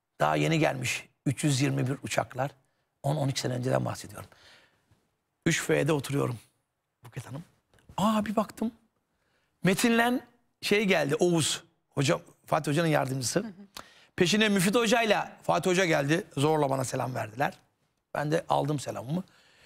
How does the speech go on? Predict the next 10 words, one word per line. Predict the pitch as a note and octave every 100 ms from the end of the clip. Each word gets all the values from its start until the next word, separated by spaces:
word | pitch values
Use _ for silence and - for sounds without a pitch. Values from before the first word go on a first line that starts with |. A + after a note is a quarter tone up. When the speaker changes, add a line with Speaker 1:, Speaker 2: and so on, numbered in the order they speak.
| - - _
Speaker 1:
Peşine | - G3 A#3 C4 E4+ - _ _ _ _ _ _ _ _ _ _ _
Haluk | - E3+ F#3+
Ulusoy | F3+ F#3 D3+
bindi. | C3+ A#2 G#2+ - _
Uçağa | C3+ - D#3 E3+
bak. | C3 - - _ _ _ _ _ _ _ _ _ _ _ _ - - _ _ _ _ _ _ _ -
Vallahi | C#3 C#3+ B2 G#2+ B2+
de | C3+ A#2
billahi | A#2+ G#2 - G#2
de. | - -